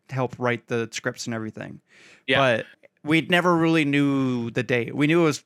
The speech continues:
Speaker 2: You don't know it's, like, February twenty eighteen.
Speaker 1: Yeah, like, you,
Speaker 2: Or
Speaker 1: you know it's the general, like, they're keeping up with
Speaker 2: Mm-hmm.
Speaker 1: our time, but it's not, like, an actual specific thing.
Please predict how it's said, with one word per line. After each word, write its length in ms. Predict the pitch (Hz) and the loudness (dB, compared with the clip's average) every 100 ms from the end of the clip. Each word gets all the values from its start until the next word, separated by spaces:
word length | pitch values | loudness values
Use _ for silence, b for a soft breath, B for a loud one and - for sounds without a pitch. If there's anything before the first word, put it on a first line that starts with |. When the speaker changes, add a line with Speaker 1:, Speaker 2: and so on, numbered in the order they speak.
| - | 0
Speaker 2:
You 80 | 208 | 2
don't 160 | 214 | 4
know 200 | 175 165 | 6 6
it's, 160 | 165 160 | 6 4
like, 200 | 143 120 | 0 0
February 800 | - - 139 127 123 120 113 107 | -2 0 2 4 4 4 4 2
twenty 340 | - 120 113 | 0 -2 0
eighteen. 540 | 107 101 - - 107 98 | -2 -4 -8 -6 -2 0
Speaker 1:
Yeah, 260 | 196 170 131 | 2 4 4
like, 260 | 139 156 - | 4 4 4
you, 60 | |
Speaker 2:
Or 300 | - 170 190 | 4 4 2
Speaker 1:
you 160 | - 190 | 0 2
know 180 | 196 208 | 4 4
it's 220 | 196 - | 2 2
the 100 | 185 | 0
general, 540 | 135 156 156 156 151 | 2 2 2 4 2
like, 260 | 135 131 123 | 2 0 0
they're 140 | 135 | -4
keeping 400 | 127 - 143 135 | -4 -6 -4 -4
up 280 | 120 127 135 | -2 -4 -2
with 240 | 156 160 156 | -2 -2 -2
Speaker 2:
Mm-hmm. 220 | 127 113 | -6 0
Speaker 1:
our 300 | 160 165 180 | 2 2 2
time, 460 | 180 196 208 214 202 | -2 0 0 0 -2
but 320 | 175 147 135 | 2 2 0
it's 320 | - 151 - | -4 -6 -6
not, 420 | 131 123 120 120 135 | -4 0 0 0 -2
like, 240 | 131 127 | -2 -2
an 160 | - 135 | -6 -4
actual 400 | 127 127 - 139 | -2 -2 -4 -8
specific 540 | - 131 - 127 123 | -8 -8 -6 -6 -6
thing. 400 | - 135 175 254 | -4 -4 -2 -6